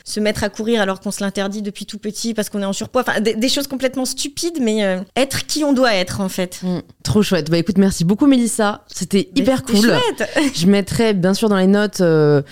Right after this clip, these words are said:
Speaker 2: euh, tous tes derniers romans. Comme ça,
Speaker 1: Mhm.
Speaker 2: les personnes qui peuvent, euh, qui ne les ont pas encore lus pourront aller les voir. Est-ce qu'il y a un autre endroit où tu veux qu'on redirige, euh, nos auditeurs et nos auditrices ?
Speaker 1: En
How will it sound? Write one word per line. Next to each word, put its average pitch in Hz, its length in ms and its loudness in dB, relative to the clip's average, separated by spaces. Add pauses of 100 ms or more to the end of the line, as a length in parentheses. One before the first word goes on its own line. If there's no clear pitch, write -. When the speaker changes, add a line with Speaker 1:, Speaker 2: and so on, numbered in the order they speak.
(280)
Speaker 2:
euh, 147 180 4
tous 214 240 -2
tes 233 120 2
derniers 190 300 4
romans. 170 360 4
Comme 165 200 0
ça, 180 220 0
Speaker 1:
Mhm. 175 80 2
Speaker 2:
les 151 60 2
personnes 160 340 0
qui - 140 -8
peuvent, 165 320 2
euh, 139 340 4
qui 143 220 -8
ne - 40 4
les 143 60 4
ont 131 40 4
pas 127 100 0
encore 190 160 2
lus 185 100 2
pourront 165 220 0
aller 147 100 4
les 139 60 6
voir. 170 340 0 (320)
Est-ce 190 160 0
qu'il 311 100 0
y 269 40 2
a - 20 4
un 214 80 6
autre 277 220 0
endroit 240 200 0
où 285 60 -4
tu - 160 -10
veux 190 80 -4
qu'on 190 140 -2
redirige, 170 580 0
euh, 151 140 2
nos 147 100 2
auditeurs 165 320 0
et 180 60 2
nos 147 80 2
auditrices ? - 640 -4 (140)
Speaker 1:
En 208 380 0